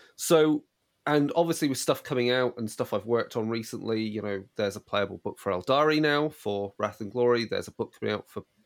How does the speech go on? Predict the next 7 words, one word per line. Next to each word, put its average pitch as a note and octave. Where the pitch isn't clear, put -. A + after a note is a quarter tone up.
more C#3+
stuff -
for G#2
playable G#2+
Space -
Marines. E3
Um, G#2+